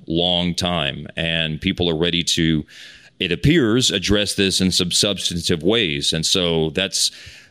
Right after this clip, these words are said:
that's really, uh, encouraging. And I think that sports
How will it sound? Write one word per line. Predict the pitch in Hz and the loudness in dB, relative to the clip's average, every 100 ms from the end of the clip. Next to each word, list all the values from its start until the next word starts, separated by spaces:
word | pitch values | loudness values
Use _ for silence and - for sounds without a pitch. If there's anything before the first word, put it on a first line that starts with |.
| - | -4
that's | 95 95 - | -2 0 0
really, | 92 107 107 107 101 98 | 2 2 4 2 4 4
uh, | 95 90 | 4 0
encouraging. | 87 95 - 127 123 82 65 71 - | 0 -2 0 2 2 0 -6 -8 -8
And | 101 101 101 98 98 98 - | -4 -2 0 0 0 0 -2
I | 98 | -2
think | 131 123 | 0 0
that | 123 | 0
sports | - - 120 120 - - | 0 2 2 2 2 0